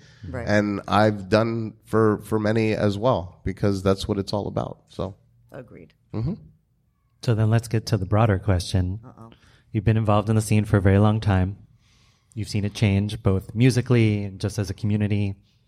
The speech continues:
Speaker 3: What do you think of things these days? What are you excited about? What worries you? What do you like? What do you not like?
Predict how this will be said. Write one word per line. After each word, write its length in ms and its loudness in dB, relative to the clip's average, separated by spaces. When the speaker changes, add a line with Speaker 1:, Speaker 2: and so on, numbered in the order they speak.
Speaker 3:
What 80 0
do 60 6
you 40 2
think 140 2
of 40 -2
things 220 0
these 160 -4
days? 480 -2
What 100 2
are 60 4
you 40 6
excited 280 2
about? 240 -2
What 140 -8
worries 340 2
you? 260 -2
What 80 0
do 80 4
you 60 2
like? 260 0
What 80 -2
do 60 -4
you 60 -2
not 200 -4
like? 340 -16